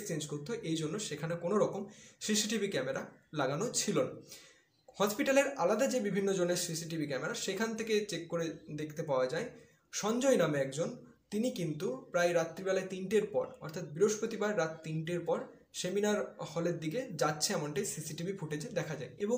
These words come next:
নয়ই আগস্ট শুক্রবার দিন রাত্রেবেলাতেই কলকাতা পুলিশ সঞ্জয়কে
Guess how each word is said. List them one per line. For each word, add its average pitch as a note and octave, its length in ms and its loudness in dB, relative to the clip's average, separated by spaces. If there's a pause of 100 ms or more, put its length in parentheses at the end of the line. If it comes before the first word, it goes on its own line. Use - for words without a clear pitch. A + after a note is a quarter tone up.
(100)
নয়ই G#3+ 280 10
আগস্ট F3+ 320 6
শুক্রবার A3 440 6
দিন G#3+ 140 2
রাত্রেবেলাতেই E3+ 640 2
কলকাতা G3 360 2
পুলিশ D#3+ 280 -4 (140)
সঞ্জয়কে F#3+ 500 2